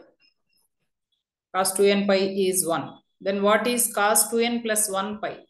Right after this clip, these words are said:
Two n plus y, uh, two n plus one will come here. Always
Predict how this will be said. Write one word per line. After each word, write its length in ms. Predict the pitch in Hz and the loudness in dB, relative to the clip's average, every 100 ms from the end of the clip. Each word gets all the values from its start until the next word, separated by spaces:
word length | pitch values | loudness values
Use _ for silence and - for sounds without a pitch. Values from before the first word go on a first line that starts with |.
| _ | _
Two 100 | 233 | -4
n 240 | 247 254 247 | -4 -4 -4
plus 260 | 240 233 | 0 0
y, 480 | 220 220 233 233 233 226 _ _ _ _ _ | 2 2 2 -2 -8 -18 _ _ _ _ _
uh, 180 | 190 185 190 | -8 -8 -4
two 120 | 240 240 | 0 2
n 240 | 247 240 | 2 0
plus 240 | 233 226 | 0 0
one 520 | 208 196 214 226 269 - _ _ _ _ _ | 0 -2 -4 -6 -12 -16 _ _ _ _ _
will 200 | 190 190 | -8 -6
come 280 | - 196 190 | -4 -4 -4
here. 440 | 190 190 - - - _ _ _ _ _ _ _ _ _ _ _ | -2 -2 -2 -6 -20 _ _ _ _ _ _ _ _ _ _ _
Always 600 | 180 180 165 175 - - | -2 0 0 0 -4 -8